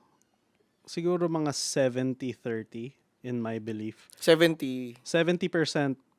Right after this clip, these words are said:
Speaker 1: experiences,
Speaker 2: Mm.
Speaker 1: thirty percent, um, yung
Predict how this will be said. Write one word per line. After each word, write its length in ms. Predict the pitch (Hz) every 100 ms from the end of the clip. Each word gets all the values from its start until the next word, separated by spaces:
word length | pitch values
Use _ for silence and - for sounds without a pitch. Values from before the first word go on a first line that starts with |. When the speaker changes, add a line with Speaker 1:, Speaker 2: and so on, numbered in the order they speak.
| _ _ _ 139
Speaker 1:
experiences, 880 | 139 - 127 117 117 120 123 -
Speaker 2:
Mm. 40 | -
Speaker 1:
thirty 240 | 143 120 135
percent, 560 | 135 123 - 117 110 _ _ _ _
um, 560 | 123 110 107 101 101 101 _ _
yung 240 | 127 120